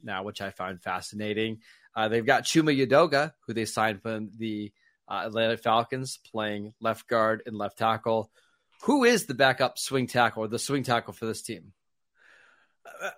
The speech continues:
Speaker 2: I, I think that the term swing tackle may be something that is kind of gone the way of the dodo
Speaker 1: Uh,
Speaker 2: at this
Speaker 1: I,
Speaker 2: point,
Speaker 1: yes.
Speaker 2: or at least on this team, right?
Speaker 1: Yeah.
Speaker 2: Um, I, I, tend, I obviously, as we've discussed, Tyler Smith is the backup for Tyron Smith,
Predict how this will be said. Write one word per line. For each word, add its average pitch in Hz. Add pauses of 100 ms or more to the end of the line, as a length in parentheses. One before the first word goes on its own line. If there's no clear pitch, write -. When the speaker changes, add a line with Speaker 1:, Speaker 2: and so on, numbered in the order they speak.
(120)
Speaker 2:
I, -
I 202
think 220
that 190
the 180
term 180
swing 156
tackle 120
may 110
be 101
something 110
that 101
is 98
kind 107
of 92
gone 104
the 98
way 98
of 90
the 87
dodo 85
Speaker 1:
Uh, 57
Speaker 2:
at -
this -
Speaker 1:
I, 101
Speaker 2:
point, 82
Speaker 1:
yes. -
Speaker 2:
or 139
at 147
least 214
on 156
this 139
team, - (100)
right? 120
Speaker 1:
Yeah. - (100)
Speaker 2:
Um, 120 (580)
I, 143
I, 151
tend, 156
I 156
obviously, 156
as 143
we've 147
discussed, 143
Tyler 147
Smith 131
is 110
the 110
backup 98
for -
Tyron 57
Smith, -